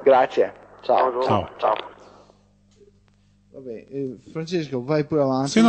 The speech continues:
Speaker 1: fino
Speaker 3: vai.
Speaker 1: alle diciannove.
Speaker 3: No, un-,
Speaker 1: Vai.
Speaker 3: no, sì, no, una cosa appunto che io volevo appunto ribadire è sempre questo, cioè, noi per realizza-, pre-,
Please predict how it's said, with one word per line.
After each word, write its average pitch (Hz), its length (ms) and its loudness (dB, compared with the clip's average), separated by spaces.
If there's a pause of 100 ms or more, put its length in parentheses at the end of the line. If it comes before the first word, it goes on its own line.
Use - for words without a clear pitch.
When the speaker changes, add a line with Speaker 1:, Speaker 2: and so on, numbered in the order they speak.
Speaker 1:
fino 123 60 4
Speaker 3:
vai. 101 140 2
Speaker 1:
alle 123 160 -8
diciannove. 123 460 -6
Speaker 3:
No, 143 80 2
un-, 151 200 0 (600)
Speaker 1:
Vai. 127 180 -20 (460)
Speaker 3:
no, 139 320 -2 (460)
sì, - 220 -6
no, 120 140 4
una 113 180 2
cosa 147 200 2
appunto 135 280 -2
che - 140 0
io 117 80 4
volevo 104 320 4
appunto 104 540 2
ribadire 98 400 2
è 95 40 0
sempre 90 260 -4
questo, - 380 -6
cioè, - 60 -4 (1200)
noi 160 400 4
per 131 180 -2
realizza-, 135 480 -2
pre-, 160 240 2